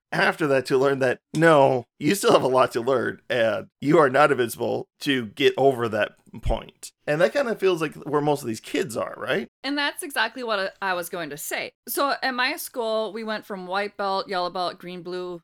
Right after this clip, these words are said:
Speaker 2: green belt, blue belt, red belt, black belt, right? And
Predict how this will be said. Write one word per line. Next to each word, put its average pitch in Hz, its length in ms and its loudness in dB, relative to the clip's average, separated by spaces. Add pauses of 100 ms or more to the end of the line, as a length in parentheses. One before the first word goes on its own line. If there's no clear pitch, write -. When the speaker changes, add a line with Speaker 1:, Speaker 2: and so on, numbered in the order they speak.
Speaker 2:
green 247 260 -10
belt, 220 360 -4
blue 175 180 -8
belt, 170 340 -4
red 160 220 -8
belt, 131 360 -8 (120)
black 151 280 -4
belt, 85 220 -12 (100)
right? 170 280 -4 (160)
And 247 380 -2